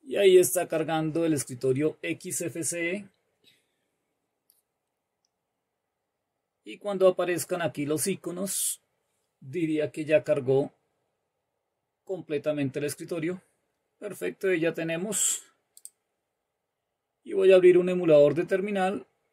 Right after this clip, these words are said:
Y aquí damos un neofetch. Tenemos Debian Linux,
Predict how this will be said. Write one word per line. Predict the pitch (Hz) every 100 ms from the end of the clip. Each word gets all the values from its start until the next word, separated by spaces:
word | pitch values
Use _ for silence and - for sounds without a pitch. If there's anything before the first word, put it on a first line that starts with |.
| _ - - _ _ _ _ _ _ _ _ - _ _ _
Y | 190
aquí | 196 - 170
damos | 160 156 147 151 -
un | 147 151 143 - _ _ _ _ -
neofetch. | 160 170 170 185 196 - - - - _ _ _ _ _ _ _ _ _ _ _ _ _ _ _ _ _ _ _ _ _ _ _ _ _ _ _ _ _ _ _
Tenemos | 185 185 190 175 139 - 135 113
Debian | 170 180 202
Linux, | 220 240 196 196 - -